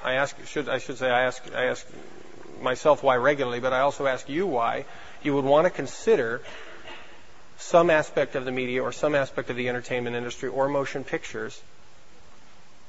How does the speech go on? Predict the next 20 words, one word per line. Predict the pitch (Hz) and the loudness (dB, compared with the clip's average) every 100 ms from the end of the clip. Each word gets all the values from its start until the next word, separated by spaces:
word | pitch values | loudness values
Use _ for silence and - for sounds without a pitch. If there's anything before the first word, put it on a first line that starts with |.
| - | -4
because | 139 - 147 131 127 123 - - 165 | -4 4 6 8 6 0 -10 -10 -2
even | 175 185 | 2 6
though | 175 165 | 6 8
there | 160 | 6
are | 151 | 6
tough | - 165 165 | 6 4 2
issues | 147 156 143 | -2 -4 -6
to | 147 | -2
grapple | 143 135 127 | 2 2 2
with, | 120 120 - - - - - - - 139 | -2 -2 -6 -12 -14 -14 -14 -14 -10 -2
there | 139 | 2
will | 151 151 | 4 6
not | 151 131 | 4 4
be | 156 | 2
an | 139 | 2
industry | 147 131 139 | 0 -2 -4
you'll | 123 | -2
be | 117 120 | -2 -4
involved | 117 120 117 | 0 0 2
with | 120 | -2